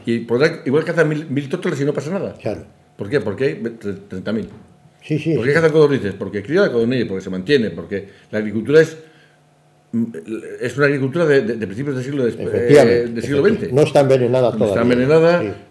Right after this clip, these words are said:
Speaker 1: eh, no hay grandes concentraciones, es decir, es una agricultura, pues, de, como aquí en, en los años treinta y cuarenta.
Speaker 2: No, si nos está pasando el jabalí, lo hemos dicho antes. ¿Por qué están los jabalíes en la costa? Tienen comida, tienen encame, donde
Speaker 1: Tienen
Speaker 2: no se les
Speaker 1: comida,
Speaker 2: molesta.
Speaker 1: no se les molesta.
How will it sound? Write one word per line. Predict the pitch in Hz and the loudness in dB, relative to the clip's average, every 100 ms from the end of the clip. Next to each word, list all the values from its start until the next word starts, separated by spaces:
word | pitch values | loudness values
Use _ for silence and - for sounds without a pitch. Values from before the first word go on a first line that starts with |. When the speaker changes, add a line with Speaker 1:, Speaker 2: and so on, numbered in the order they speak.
| - | -12
Speaker 1:
eh, | 113 | -8
no | 117 117 | -2 2
hay | 120 120 | 4 4
grandes | 123 117 117 | 2 0 -4
concentraciones, | 113 117 117 117 165 165 170 | -6 -6 -6 -2 0 2 2
es | 165 - _ _ | 0 -10 _ _
decir, | 131 113 - - _ _ _ _ _ _ | -6 -6 -8 -20 _ _ _ _ _ _
es | 113 | -6
una | 131 | -4
agricultura, | 131 131 139 170 180 | -2 -4 -4 -4 -8
pues, | - | -10
de, | 107 101 110 | -12 -14 -8
como | 107 | -6
aquí | 107 147 156 147 139 135 | -6 -4 -2 -2 0 0
en, | 120 117 | 0 -2
en | 113 107 | -4 -4
los | 110 | -4
años | 139 131 123 | -2 -2 -4
treinta | - 123 107 | -4 -4 -4
y | |
cuarenta. | 95 92 262 | -4 -2 -2
Speaker 2:
No, | |
si | - | -2
nos | 127 - | -2 0
está | 190 | 0
pasando | 190 151 190 | 2 0 0
el | 151 | 0
jabalí, | 135 120 185 | 2 2 2
lo | 156 | 2
hemos | 143 127 | 2 0
dicho | 135 185 | 0 -2
antes. | 190 151 | 0 0
¿Por | 139 | 0
qué | - 214 | 0 0
están | 202 | 2
los | 190 | 0
jabalíes | 185 160 170 156 | 0 -2 -2 -2
en | |
la | 160 | -2
costa? | 127 120 113 101 - _ - | -2 -6 -6 -10 -14 _ -2
Tienen | 147 156 | 2 2
comida, | 156 160 208 190 | 2 4 4 4
tienen | 151 151 | 2 2
encame, | 139 123 98 87 - - _ _ _ | 0 -2 -4 -6 -12 -20 _ _ _
donde | 117 110 | 0 4
Speaker 1:
Tienen | |
Speaker 2:
no | 123 139 | 6 6
se | |
les | 147 | 6
Speaker 1:
comida, | 123 | 4
Speaker 2:
molesta. | 113 156 156 | 2 2 -2
Speaker 1:
no | 110 | -2
se | |
les | 117 | -2
molesta. | 107 95 - | -2 -4 -8